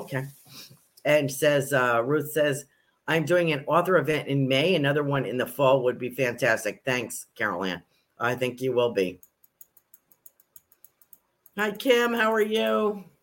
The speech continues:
Uh, Sarah says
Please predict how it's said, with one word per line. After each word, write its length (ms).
Uh, 500
Sarah 440
says 840